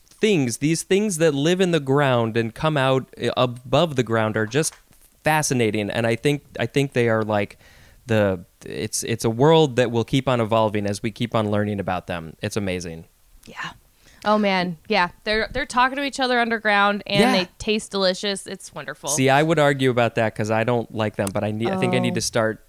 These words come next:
Speaker 1: I need to start experimenting. I need to, like, try 'em all and see, see what's going
Speaker 2: Find
Speaker 1: on.
Speaker 2: your mushroom.
Speaker 1: Right, exactly. <laughs>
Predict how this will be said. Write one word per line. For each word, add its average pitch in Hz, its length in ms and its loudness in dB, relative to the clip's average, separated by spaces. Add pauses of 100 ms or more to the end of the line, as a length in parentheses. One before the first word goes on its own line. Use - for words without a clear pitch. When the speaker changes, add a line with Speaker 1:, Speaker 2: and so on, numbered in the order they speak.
Speaker 1:
I 117 60 -4
need 127 180 -2
to 143 80 0
start 120 240 -2
experimenting. 101 720 -4
I 101 60 -4
need 110 160 -6
to, 110 100 -2
like, 101 180 -4
try 107 220 -2
'em 101 120 -4
all 95 240 -2
and 90 160 -10 (540)
see, 95 460 -6
see - 180 -8
what's 98 160 -10
going 107 140 -6
Speaker 2:
Find 226 240 2
Speaker 1:
on. 226 40 0
Speaker 2:
your 220 120 0
mushroom. 240 640 0 (120)
Speaker 1:
Right, 113 280 2
exactly. 101 560 -4 (200)
<laughs> 381 200 -6